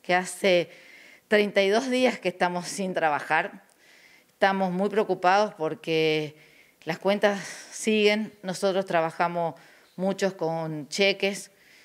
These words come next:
Entonces, los cheques siguieron entrando. Eh, es un rubro que siempre vamos pagando a treinta, sesenta días, así que imagínate, no hemos podido cubrir muchos cheques en descubierto.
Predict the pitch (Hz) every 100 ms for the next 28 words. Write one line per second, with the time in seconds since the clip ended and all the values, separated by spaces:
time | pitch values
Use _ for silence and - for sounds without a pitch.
0 | _ - 185 180 196 180 156 127 - _
1 | _ _ - 180 - 277 294 214 214 214
2 | 190 196 226 220 226 208 - _ _ _
3 | _ - _ _ - 185 180 175 170 165
4 | 180 170 190 190 190 190 165 156 - 180
5 | 160 175 175 175 - 160 170 180 175 165
6 | - - _ - 175 175 190 196 180 175
7 | 170 175 170 170 190 220 175 165 165 170
8 | 170 196 175 185 165 156 - - - _
9 | 170 185 185 185 175 180 190 190 175 175
10 | 165 175 196 196 156 180 190 185 175 -
11 | 180 190 185 160 156 175 175 165 165 180
12 | 190 185 190 190